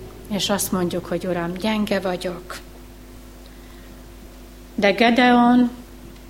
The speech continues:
Pál apostol megtapasztalta azt, hogy az Úr mindenkit elvehet, és mindent elvehet az én életemből. De ő ott marad mellettem. Ő ott marad mellettem.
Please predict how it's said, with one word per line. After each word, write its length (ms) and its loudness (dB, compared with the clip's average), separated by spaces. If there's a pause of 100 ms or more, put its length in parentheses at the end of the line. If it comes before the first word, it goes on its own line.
(120)
Pál 260 2
apostol 920 -2
megtapasztalta 1120 -2
azt, 240 -6
hogy 400 -6 (760)
az 180 -2
Úr 160 0
mindenkit 760 4
elvehet, 680 -4
és 200 -4
mindent 580 -2
elvehet 520 -4
az 200 -8
én 160 -6
életemből. 880 -8 (1400)
De 240 0
ő 220 -4
ott 280 -4
marad 500 -6
mellettem. 880 -6 (2500)
Ő 160 6
ott 240 6
marad 520 0
mellettem. 800 -4